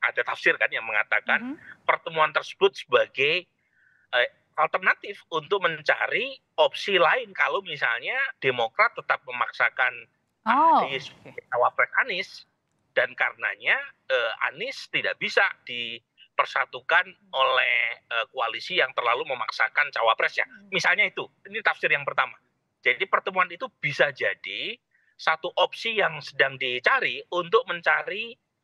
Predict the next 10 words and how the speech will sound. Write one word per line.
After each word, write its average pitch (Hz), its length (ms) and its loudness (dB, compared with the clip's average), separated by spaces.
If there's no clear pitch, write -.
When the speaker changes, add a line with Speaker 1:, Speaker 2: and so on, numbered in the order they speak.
Speaker 1:
eh, 143 220 0
koalisi 170 640 -2
di 151 160 -4
luar 165 320 2
dari 127 400 0
yang 135 80 -2
sudah 127 320 0
didiskusikan 117 1200 -6
selama 104 320 -2
ini. 95 160 -16